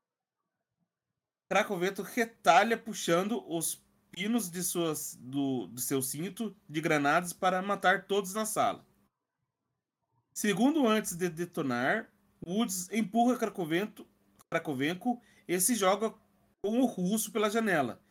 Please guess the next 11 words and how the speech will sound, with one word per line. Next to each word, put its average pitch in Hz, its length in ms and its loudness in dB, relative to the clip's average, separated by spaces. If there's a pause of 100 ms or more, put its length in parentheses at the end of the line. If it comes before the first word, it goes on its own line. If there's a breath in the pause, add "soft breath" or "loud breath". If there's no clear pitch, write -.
(140 soft breath)
seguido 147 540 -4
por 185 160 0
uma 180 180 0
grande 170 340 0
explosão 202 600 -2 (2250)
abaixo, 151 580 6
que 139 300 -2 (180 loud breath)
aparentemente 180 840 2
mata 180 460 2
os 214 160 -4
dois. 147 540 -4